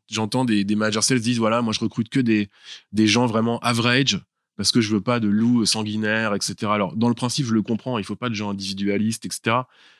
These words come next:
Par contre, je pense que des top players, enfin, moi, par exemple, j'ai plein de top players et c'est des team players, en fait.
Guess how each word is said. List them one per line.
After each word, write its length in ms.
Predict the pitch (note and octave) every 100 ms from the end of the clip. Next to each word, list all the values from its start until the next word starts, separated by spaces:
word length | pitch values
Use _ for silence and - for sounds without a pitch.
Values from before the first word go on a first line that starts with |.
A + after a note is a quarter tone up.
| _ _
Par 180 | G#2+ F#2+
contre, 180 | C#3 B2+
je 40 |
pense 220 | - A2+
que 320 | - A2 G#2 G2+
des 140 | A2
top 260 | G2 C3 A#2
players, 380 | B2+ A#2+ A#2+ C3+ B2 _ _ _ _ _ _ -
enfin, 240 | G2 A#2
moi, 180 | B2 C#3+
par 120 | C3+
exemple, 160 | A#2+ A2
j'ai 340 | G2 - A2+
plein 180 | A2 C#3
de 40 |
top 240 | C3 B2+ -
players 320 | B2 B2 C3
et 40 | A2
c'est 120 | G#2+
des 120 | G#2+
team 200 | - G#2+
players, 240 | G#2+ G2+
en 140 | F#2 F#2
fait. 240 | - -